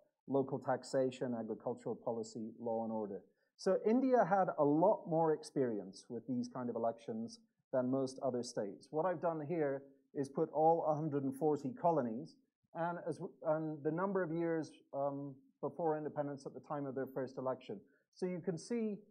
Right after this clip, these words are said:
there's this real clustering over towards the left of the graph here. Most states only got a year, five years, ten years, fifteen years, twenty years of experience with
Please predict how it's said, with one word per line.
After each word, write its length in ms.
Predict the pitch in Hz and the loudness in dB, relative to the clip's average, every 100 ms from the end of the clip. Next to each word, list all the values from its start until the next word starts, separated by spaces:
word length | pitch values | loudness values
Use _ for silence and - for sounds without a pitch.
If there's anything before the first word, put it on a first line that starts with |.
| _ - | _ -8
there's 200 | 180 165 | -4 0
this 180 | 175 - | -2 0
real 240 | 214 214 | 2 2
clustering 760 | 208 - 220 - - 170 156 160 | 2 0 0 0 0 0 0 -2
over 280 | 160 170 160 | -2 -2 -2
towards 400 | 156 160 151 139 | -2 0 0 -2
the 60 | 147 | 0
left 340 | 143 147 143 | 2 2 -2
of 60 | 135 | -6
the 60 | |
graph 460 | 120 135 139 123 123 - | -2 2 2 2 -2 -4
here. 240 | 113 107 - _ - | -2 -4 -8 _ -4
Most 320 | 143 220 226 | 2 4 4
states 400 | - 175 170 - | 4 4 2 0
only 180 | 165 156 | 0 2
got 200 | 147 147 135 | 4 2 2
a 40 | |
year, 680 | 135 165 175 165 160 156 160 - _ _ _ _ - | 0 2 2 4 4 4 -2 -16 _ _ _ _ 4
five 300 | 165 160 147 | 6 6 4
years, 500 | 160 151 151 143 - - | 4 6 4 2 -6 -6
ten 200 | 170 165 | -2 0
years, 420 | 151 151 147 139 - | 2 4 4 2 -4
fifteen 380 | 180 - 165 147 | -6 -4 -2 0
years, 280 | 147 139 135 | 2 0 0
twenty 380 | - 175 143 151 | 0 0 0 0
years 480 | 131 117 120 120 - _ _ - | 2 0 -2 -6 -14 _ _ 0
of 240 | 143 131 - | 0 0 -10
experience 520 | 131 190 170 156 - | -6 -2 0 0 0
with 120 | 147 | -2